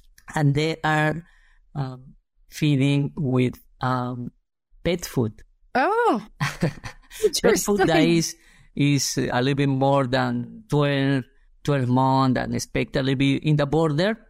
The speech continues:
Speaker 1: They are feeding that. Another client, a small one, they have, uh, they will feed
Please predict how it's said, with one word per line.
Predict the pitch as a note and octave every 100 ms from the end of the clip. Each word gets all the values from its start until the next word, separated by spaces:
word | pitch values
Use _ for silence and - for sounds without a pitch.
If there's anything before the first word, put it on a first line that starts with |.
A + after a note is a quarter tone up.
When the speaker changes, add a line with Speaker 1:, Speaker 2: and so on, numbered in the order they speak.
| _ _ -
Speaker 1:
They |
are | B2+ A#2+
feeding | - C3 A#2+ A#2
that. | A2 -
Another | B2+ B2+ C#3 E3 E3
client, | - D3+ D3 C#3+ C#3+ C#3
a |
small | A#2 B2+ B2+
one, | B2 C3 B2
they | A#2+ G#2+
have, | B2+ B2 -
uh, | A#2 G#2+ G#2 - _ - - -
they | D3 D3+
will | D3+ D3+
feed | C3 - - E3 D3 C#3 C#3